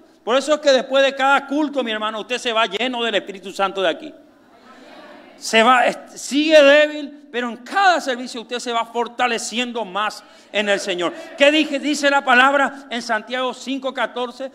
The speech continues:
"Si alguno está enfermo entre vosotros, llame a los ancianos de la iglesia y ellos orarán por ustedes y la oración de fe sanará al enfermo". Hermano, la depresión es una enfermedad también.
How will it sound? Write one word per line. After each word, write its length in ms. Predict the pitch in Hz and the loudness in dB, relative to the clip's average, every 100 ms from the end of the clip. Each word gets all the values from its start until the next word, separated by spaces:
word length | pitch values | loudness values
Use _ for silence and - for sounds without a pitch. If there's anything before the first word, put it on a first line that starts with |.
| - | -18
"Si 140 | - 240 | -6 -4
alguno 360 | 220 277 370 | -4 -4 -6
está 180 | 415 294 | -4 -2
enfermo 600 | 277 - 262 269 262 208 | -2 -2 2 2 0 -6
entre 220 | 190 208 | -10 -8
vosotros, 520 | 196 185 160 147 156 156 - - | -8 -8 -10 -14 -14 -18 -20 -18
llame 380 | - 247 277 269 | -2 2 2 0
a 60 | |
los 140 | 247 190 | -6 -6
ancianos 540 | 208 - 226 262 269 | -8 -6 -4 -2 0
de 80 | 262 | 0
la 100 | 247 | 0
iglesia 640 | 214 220 202 - 175 135 - - _ _ | 2 0 0 -4 -6 -6 -10 -20 _ _
y 140 | 196 | 0
ellos 220 | 220 240 220 | 0 0 0
orarán 520 | 226 202 190 233 277 | 4 6 6 4 2
por 160 | 269 294 | 0 0
ustedes 580 | 254 240 208 208 262 - - _ | -2 -2 0 0 -4 -10 -20 _
y 120 | 208 220 | -4 4
la 120 | 220 | 6
oración 400 | 208 185 226 262 | 6 2 -2 0
de 140 | 277 | 0
fe 420 | 277 311 302 - - | 4 4 4 -4 -6
sanará 380 | 226 214 202 | -2 4 6
al 80 | 202 | 6
enfermo". 500 | 196 165 156 135 123 - _ | 4 -2 -6 -6 -12 -18 _
Hermano, 380 | 202 240 294 269 | -2 0 -2 0
la 120 | 226 | 0
depresión 480 | 233 226 202 247 262 | 0 -2 -6 -4 -4
es 60 | 247 | -2
una 180 | 233 | -2
enfermedad 560 | 214 214 190 190 185 202 | -4 -2 0 4 4 4
también. 720 | 202 196 294 320 233 - - | 0 4 4 4 0 -10 -18